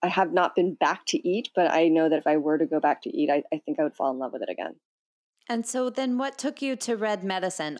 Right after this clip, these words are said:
Speaker 2: also another amazing restaurant in Los Angeles?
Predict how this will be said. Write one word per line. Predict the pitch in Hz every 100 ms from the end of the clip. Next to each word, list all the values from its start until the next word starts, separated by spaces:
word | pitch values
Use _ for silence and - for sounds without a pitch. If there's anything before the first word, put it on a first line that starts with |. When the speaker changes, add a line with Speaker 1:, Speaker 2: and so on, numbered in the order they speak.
| -
Speaker 2:
also | 190 - 180 160
another | 175 175 170 165
amazing | 160 170 170 165 165
restaurant | 156 151 - 160 147
in | 160
Los | 156 156
Angeles? | 156 151 147 131 156 160 -